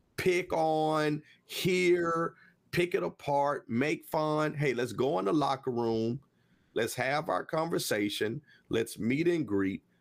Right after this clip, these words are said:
Let's bury whatever supposed to be angst is. I wish you well, Coach. I wish you well, Tom."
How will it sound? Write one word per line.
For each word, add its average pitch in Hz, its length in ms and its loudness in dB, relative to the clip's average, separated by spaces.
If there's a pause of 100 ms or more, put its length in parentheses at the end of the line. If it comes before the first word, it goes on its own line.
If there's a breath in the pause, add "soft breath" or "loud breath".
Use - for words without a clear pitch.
(140)
Let's 107 260 -2
bury 151 520 0
whatever 143 720 0
supposed 139 640 -2
to 143 80 0
be 131 500 0 (160)
angst - 400 -4 (300)
is. 156 480 0 (180)
I 139 160 0
wish 151 320 0
you 156 80 0
well, 143 340 2
Coach. 143 480 -4 (400 loud breath)
I 139 200 0
wish 147 320 0
you 143 100 2
well, 135 380 2
Tom." 131 560 -2